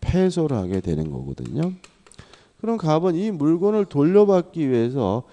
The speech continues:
또다시 소송을 제기해야 됩니다. 무엇을 이유로요? 소유권을 이유로 반환 청구한다는 소송을요. 만약에 소유권을 이유로 반환 청구한다는 소송을 제기하게 되면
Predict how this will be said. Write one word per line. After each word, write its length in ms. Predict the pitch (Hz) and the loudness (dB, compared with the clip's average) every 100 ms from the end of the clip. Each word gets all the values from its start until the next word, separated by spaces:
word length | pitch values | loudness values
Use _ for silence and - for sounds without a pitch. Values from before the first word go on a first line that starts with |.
| - _ | -20 _
또다시 460 | - 220 226 214 214 | -4 2 2 2 -4
소송을 520 | - 240 220 220 208 | -4 -4 -2 0 0
제기해야 400 | 160 135 117 113 | 2 0 2 2
됩니다. 520 | 95 85 73 80 80 82 | 2 -2 -4 -4 -6 -8
무엇을 480 | 113 139 151 156 139 | -2 0 0 0 0
이유로요? 380 | 120 110 113 160 - - - | 0 2 2 0 -2 -20 -16
소유권을 880 | - - 170 170 160 - 139 131 101 | 0 8 10 10 8 4 0 2 2
이유로 440 | 92 90 135 151 - - - | 2 4 4 4 0 -20 -6
반환 420 | 98 92 110 113 | 0 4 4 2
청구한다는 800 | - 104 95 92 87 92 113 123 | -2 -6 -2 -2 -2 -2 0 -2
소송을요. 720 | 123 147 123 104 76 65 67 _ - - - _ - | -2 -4 0 -2 -2 -4 -10 _ -20 -20 -20 _ -6
만약에 440 | 127 180 202 165 | -4 -2 0 0
소유권을 680 | 147 233 240 233 233 226 190 | 0 -4 -4 -4 -4 -2 0
이유로 260 | 170 185 | 2 2
반환 380 | 180 120 123 160 | 0 -2 0 -2
청구한다는 560 | 165 165 151 156 160 160 | -4 -6 -2 -2 -2 -4
소송을 440 | - 208 208 190 | -4 -2 0 0
제기하게 500 | 139 123 123 123 113 | 2 0 0 -2 -2
되면 460 | 92 87 123 110 | -2 -2 0 -2